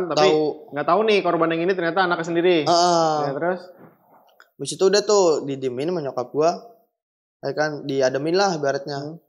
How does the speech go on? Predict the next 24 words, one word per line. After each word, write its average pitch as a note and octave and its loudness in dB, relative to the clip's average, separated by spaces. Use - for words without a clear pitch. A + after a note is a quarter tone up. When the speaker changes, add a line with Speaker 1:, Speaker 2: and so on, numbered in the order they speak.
Speaker 2:
Terus C#3+ -8
sholat, C#3 0
sholat, C#3 -2
udah C#3+ -4
tuh. C#3+ -4
Malamnya C#3+ 0
sekitaran. D#3 0
Speaker 1:
Sorry, D3+ -6
bro. B2+ -10
Pas, D#3 -2
kan G3+ -4
nyokap A#3+ 0
lu C4+ 2
udah G#3+ 0
tahu F#3+ 4
nih. F#3+ 0
Speaker 2:
Heeh. D#3+ -2
Speaker 1:
Dia G3+ 0
ngasih F#3+ -2
tahu F#3+ 2
lu A3 2
nggak E3+ 0
buat, D3+ -2
"Udahlah, G3+ 2